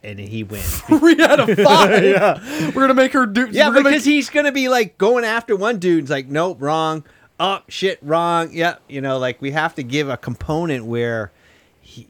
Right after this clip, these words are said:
Speaker 1: you know what I mean? 'Cause he's gotta kill the real dude.
Speaker 2: Okay, so we're gonna flip a coin multiple times.
Speaker 1: Yeah.
Speaker 2: All right, all right,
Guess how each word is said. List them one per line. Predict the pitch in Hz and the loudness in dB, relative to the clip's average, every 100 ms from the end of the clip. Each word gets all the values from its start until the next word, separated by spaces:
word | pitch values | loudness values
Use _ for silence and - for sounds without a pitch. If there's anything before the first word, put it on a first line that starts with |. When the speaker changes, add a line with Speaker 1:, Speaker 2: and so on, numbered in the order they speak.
| - | -20
Speaker 1:
you | - 135 | -12 -6
know | 139 | -6
what | |
I | 139 | -4
mean? | 139 156 | -6 -6
'Cause | 147 123 | -10 -12
he's | 127 139 127 | -10 -8 -8
gotta | - 147 | -4 -4
kill | - 160 147 | -4 -6 -4
the | 127 | -6
real | 160 226 | -6 -6
dude. | 120 76 71 - | -8 -12 -16 -8
Speaker 2:
Okay, | 110 - 87 80 | -8 -6 -8 -8
so | 85 143 | -6 -2
we're | 139 160 | 0 0
gonna | 175 | -2
flip | 160 170 151 | 0 -2 -2
a | |
coin | 143 147 127 | -4 -4 -2
multiple | 123 139 135 | -4 -4 -6
times. | 131 110 113 117 143 | -4 -4 -4 -4 -4
Speaker 1:
Yeah. | 247 120 85 | -4 -4 -4
Speaker 2:
All | 135 | -2
right, | 180 123 120 - | 0 -2 -6 -4
all | 180 | -2
right, | 185 156 | -2 -4